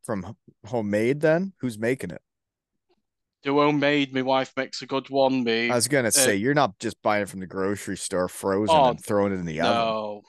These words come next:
Speaker 2: no. So my wife makes a
Speaker 1: You're
Speaker 2: good one.
Speaker 1: better
Speaker 2: Mother-,
Speaker 1: than that, right?
Speaker 2: mother-in-law does a good one as well, but there's a place in Sheffield called Mama and Leonie's,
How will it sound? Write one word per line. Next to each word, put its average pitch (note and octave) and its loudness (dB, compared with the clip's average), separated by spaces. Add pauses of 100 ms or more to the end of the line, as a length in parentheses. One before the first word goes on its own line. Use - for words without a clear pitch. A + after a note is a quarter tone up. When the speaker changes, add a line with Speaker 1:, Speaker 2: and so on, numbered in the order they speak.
(160)
Speaker 2:
no. G#2+ -4 (320)
So A2 0
my B2+ 0
wife C#3 2
makes B2+ -4
a D3 2
Speaker 1:
You're D#3 6
Speaker 2:
good A#2+ -6
one. A#2 4
Speaker 1:
better A2 6
Speaker 2:
Mother-, G2 2
Speaker 1:
than E2+ -4
that, F#2 2
right? G#2+ 0 (420)
Speaker 2:
mother-in-law C#3+ 2
does C3 -6
a B2+ -10
good C#3 -6
one C3 0
as B2+ -4
well, C3 2
but B2 0
there's B2+ -6
a B2+ -8
place C#3 -2
in B2 -6
Sheffield A#2+ -6
called B2 -2
Mama B2 0
and A#2 -2
Leonie's, A2+ -4